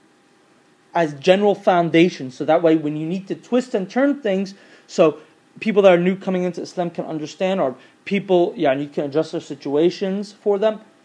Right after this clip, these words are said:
you need to know usul fiqh. Without usul fiqh, you better not be giving da'wah. You better not be giving da'wah. Because, yani, a person is gonna become Muslim today.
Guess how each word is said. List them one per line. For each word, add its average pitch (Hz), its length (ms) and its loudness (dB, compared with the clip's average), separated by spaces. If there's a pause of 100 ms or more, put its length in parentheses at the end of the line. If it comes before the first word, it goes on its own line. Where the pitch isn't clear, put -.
(280)
you 180 140 0
need 208 240 2
to 214 100 -4
know 196 120 2
usul 196 280 -4
fiqh. 240 300 -2 (200)
Without 208 500 2
usul 254 300 0
fiqh, 285 380 4 (160)
you 208 140 -4
better 226 480 4
not 220 380 0
be 220 160 -2
giving 196 380 -2
da'wah. 160 340 -2 (760)
You 170 160 -4
better 262 400 4
not 226 360 -2
be 247 160 2
giving 208 340 -2
da'wah. 117 320 -2 (1300)
Because, 170 380 4 (420)
yani, 147 320 -2
a 165 60 -8
person 220 340 0
is 175 80 -8
gonna 190 160 -2
become 180 360 0
Muslim 202 360 0
today. 160 420 2